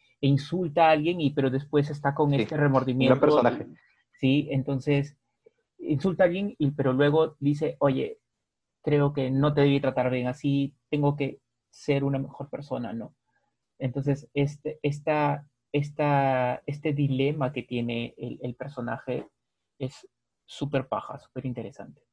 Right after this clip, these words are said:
Speaker 1: Eso por un lado, eh, pero después de la segunda temporada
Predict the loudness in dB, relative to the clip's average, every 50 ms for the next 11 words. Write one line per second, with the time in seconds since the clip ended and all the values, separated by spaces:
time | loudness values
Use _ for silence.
0 | _ _ _ _ _ _ _ _ _ -6 -4 -2 -2 0 2 4 4 4 4 4
1 | 4 4 2 0 -4 _ -6 -6 -6 -4 -2 0 0 0 0 -2 -2 -2 -2 -2
2 | -2 -2 -2 -2 -2 -2 -4 -4 -4 -4 -4 -4 -2 -2 -2 -2 -2 -2 -4 -4
3 | -2 -2 0 0 0 2 0 0 -2 -4 -8